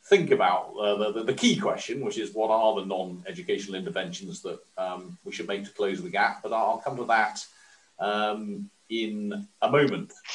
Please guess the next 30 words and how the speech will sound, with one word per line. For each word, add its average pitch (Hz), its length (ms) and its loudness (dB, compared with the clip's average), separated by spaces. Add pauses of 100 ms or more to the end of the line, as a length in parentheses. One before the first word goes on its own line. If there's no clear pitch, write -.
(360)
Um, 170 420 6
the, 196 520 4
uh, 165 500 8 (600)
and 180 80 8
I, 185 120 8
I'm 190 100 8
actually 220 200 2
gonna 240 120 0
start 180 460 8
with 127 280 2
the, 127 340 4
um, 123 440 4 (120)
uh, 113 260 4
question 131 300 0
here 120 80 2
from 120 240 -2
Anonymous, 117 540 4
who 110 100 -2
said 135 200 -2
that 131 120 -4
they 117 100 -4
missed 131 300 4
the 107 80 -4
first 98 320 0
few 95 140 -8
minutes 87 420 -4
and 202 340 -8 (520)
w-, - 180 -8
would 120 140 -4
like, 120 240 2